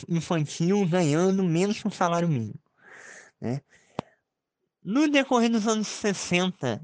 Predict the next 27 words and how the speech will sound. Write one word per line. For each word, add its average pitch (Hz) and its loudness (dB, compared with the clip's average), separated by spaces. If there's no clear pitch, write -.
início 156 2
dos 147 -2
anos 156 0
setenta, 131 -2
é, 110 0
esse 151 -4
barril 180 2
de 175 -2
pólvora 147 2
foi 185 2
se - -4
arregimentando 202 2
ca-, - -2
cada 202 0
vez 226 2
mais. 165 0
Essa 170 -6
classe 190 -4
trabalhadora 160 2
começa 165 -2
a 165 0
se 180 -2
movimentar, 147 0
muito 185 -2
motivada 165 0
também 185 0
por, 202 0